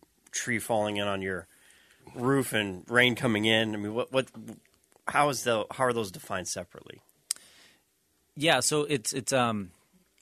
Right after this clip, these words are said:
Speaker 2: y-, really, I guess you can think of it as, as any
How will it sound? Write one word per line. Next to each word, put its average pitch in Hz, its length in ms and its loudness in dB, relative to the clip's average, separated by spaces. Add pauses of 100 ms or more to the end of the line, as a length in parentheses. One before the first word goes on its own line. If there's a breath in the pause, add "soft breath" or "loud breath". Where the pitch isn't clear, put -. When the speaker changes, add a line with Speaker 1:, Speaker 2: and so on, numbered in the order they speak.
(560 loud breath)
Speaker 2:
y-, 147 80 -18 (440)
really, 147 440 0
I 123 60 2
guess 123 180 0
you 104 60 -6
can 113 120 -4
think 117 140 -4
of 101 80 -4
it 98 100 -6
as, 95 160 -8
as 101 220 -14 (600)
any 139 240 -4